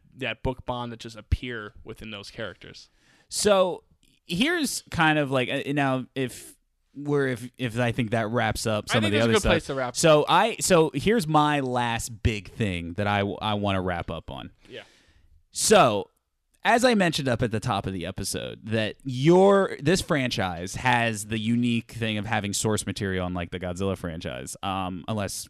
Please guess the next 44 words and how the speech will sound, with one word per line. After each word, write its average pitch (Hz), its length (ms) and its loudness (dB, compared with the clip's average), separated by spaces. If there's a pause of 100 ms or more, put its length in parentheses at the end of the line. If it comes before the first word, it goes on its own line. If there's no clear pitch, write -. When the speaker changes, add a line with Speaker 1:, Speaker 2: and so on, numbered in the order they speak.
Speaker 2:
you 104 180 -6
know, 85 260 -6
the 95 140 -8
Godzilla 95 340 -4
franchise, 87 420 -8
the 87 100 -10
source 90 280 -8
material, 85 640 -8
uh, 85 220 -8
is 90 160 -8
an 90 80 -10
atomic 85 360 -12
bomb. 143 220 -4 (420)
Speaker 1:
Also 123 260 6
Speaker 2:
Uh, - 80 6
Speaker 1:
World 147 100 2
Speaker 2:
but 131 80 2
Speaker 1:
War 127 100 -2
Two. 147 120 -2
Speaker 2:
yeah, 147 100 -2
yeah, 143 300 6
<laughs> - 80 -4
yeah, 220 200 8
sure. - 300 6 (500)
But, 170 320 6
um, 160 360 4
but 165 180 6
here 185 880 4
we 180 320 -4
have, 202 440 0
you, 170 340 -4 (340)
we 180 160 -6
are 202 100 -4
in 190 120 -4
a 165 60 -4
unique 156 420 -6
situation 147 580 -6
where 123 100 -2
not 156 380 -2
only 180 400 -6
is 131 160 -4
there 123 140 0
source 165 360 -2
material, 107 640 -2